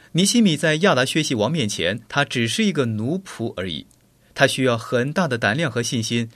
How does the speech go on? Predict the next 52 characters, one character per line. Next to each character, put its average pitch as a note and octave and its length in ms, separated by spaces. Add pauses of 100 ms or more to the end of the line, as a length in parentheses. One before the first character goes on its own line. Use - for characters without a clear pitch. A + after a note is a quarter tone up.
才 B2 320
可 A2+ 140
以 E2 100
不 E2 160
惧 D#2 160
怕， - 180 (460)
才 G3+ 220
可 G#3 100
以 D3+ 100
提 A#2+ 200
出 B2 160
适 C3+ 240
当 A2+ 120
的 E2 100
要 F2 140
求。 G#1+ 320 (840)
而 A#2+ 100
身 D3+ 220
为 C3 380
一 D3+ 100
国 A2 160
之 C#3 120
君， D3 280 (300)
绝 G3 180
少 C3+ 200
会 C#3+ 140
向 C#3 180
一 B2 100
个 A#2+ 260 (140)
为 C3+ 240
奴 C3+ 240
的 E3 180 (160)
做 C#3 160
出 C3+ 240
这 F3 160
样 C#3 120
的 D#2+ 100
承 D#2 200
诺 C#2+ 140
的。 - 160 (960)
但 G2 120
是 F#2 220 (320)
箴 A#3+ 120
言 D#3+ 200
的 D#3 80
二 D#3 140
十 A#2+ 120
一 B2 120
章 B2+ 200
第 D#3 240
一 F#3+ 40
节， E2+ 420